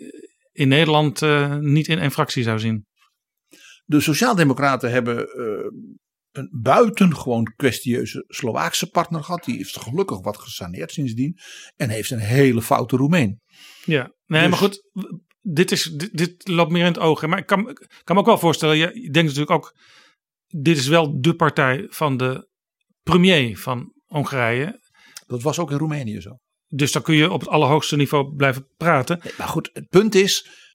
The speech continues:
Speaker 2: we zaten nu in die situatie dat Polen en Hongarije dachten, "Wij gaan all out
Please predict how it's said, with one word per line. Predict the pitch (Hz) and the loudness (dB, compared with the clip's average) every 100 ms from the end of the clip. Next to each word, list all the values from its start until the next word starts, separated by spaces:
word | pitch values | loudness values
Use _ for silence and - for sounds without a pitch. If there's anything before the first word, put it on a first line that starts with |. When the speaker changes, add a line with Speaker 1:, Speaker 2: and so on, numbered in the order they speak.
| _ _ | _ _
Speaker 2:
we | - 117 127 | -12 -4 0
zaten | 190 190 - 160 | 2 2 2 0
nu | 185 | 2
in | |
die | 127 | 0
situatie | - 120 131 160 120 - 117 | 0 0 0 0 -2 -4 -6
dat | 113 - _ _ _ _ _ | -8 -12 _ _ _ _ _
Polen | 190 190 123 107 - | 4 6 4 2 -4
en | 113 | -6
Hongarije | 131 113 120 147 120 | -4 -4 -4 -2 -2
dachten, | 110 98 - 90 _ - - - | -4 -6 -14 -20 _ -20 -20 -14
"Wij | 120 120 | -10 -8
gaan | - 135 113 - | -6 -6 -6 0
all | 214 190 | 4 4
out | 117 165 - - | 2 0 -4 -12